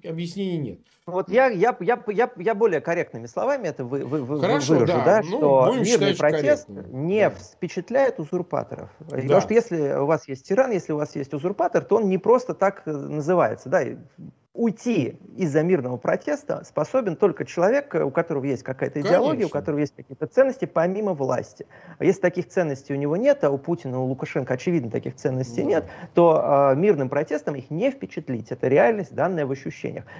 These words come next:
Speaker 2: И всё, что можно мирным в так-, по-, протестом в таком случае добиться, это очень некомфортная мысль, и, может быть, ты со мной не согласишься, это усугубить своё положение. Потому что на самом
Speaker 1: Нет,
Speaker 2: деле
Speaker 1: почему? Соглашусь,
Speaker 2: ситуация
Speaker 1: соглашусь.
Speaker 2: в Беларуси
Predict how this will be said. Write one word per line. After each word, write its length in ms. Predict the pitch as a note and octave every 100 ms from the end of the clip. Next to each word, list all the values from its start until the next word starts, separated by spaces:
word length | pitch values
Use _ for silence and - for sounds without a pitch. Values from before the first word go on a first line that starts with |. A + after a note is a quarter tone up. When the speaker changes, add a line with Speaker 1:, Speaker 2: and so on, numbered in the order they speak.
| D#3+
Speaker 2:
И 60 | C3
всё, 260 | - G#3 F#3
что 160 | C#3
можно 240 | C#3+ C#3 B2+
мирным 400 | C#3+ D#3+ A#2 G#2
в 40 |
так-, 180 | A2 -
по-, 200 | B2 B2+
протестом 480 | C3 - E3 C3+ A2
в 20 |
таком 240 | G2+ A#2 B2+
случае 380 | - A2 - G#2
добиться, 480 | B2+ A#3 C#4 - - -
это 220 | C3 B2+
очень 240 | E3 - D3+
некомфортная 580 | C3+ A#2+ C#3 C3 - A2+
мысль, 280 | F#3+ G#3
и, 40 | A2+
может 220 | C#3 A#2+
быть, 100 | A#2+
ты 80 | B2
со 140 | -
мной 140 | A2 A2
не 100 | G2+
согласишься, 600 | G#2 A2+ A2 B3 - - D#3+
это 180 | B2+ -
усугубить 640 | D3 - A#2 B2 A#2 A#3
своё 240 | - C3+
положение. 380 | D#3 B2+ C#3 D3 _
Потому 140 | - A#2+
что 80 | B2
на 100 | -
самом 300 | A3+ C4+ A3
Speaker 1:
Нет, 20 |
Speaker 2:
деле 180 | D3+ D3+
Speaker 1:
почему? 220 | - G#3
Соглашусь, 680 | E3+ F#3+ G#3+ G3+ - C#3+ C#3+
Speaker 2:
ситуация 280 | - F#3 C#3
Speaker 1:
соглашусь. 220 | C#3+ C#3+ C3+
Speaker 2:
в 40 |
Беларуси 480 | B2 F3+ C4 -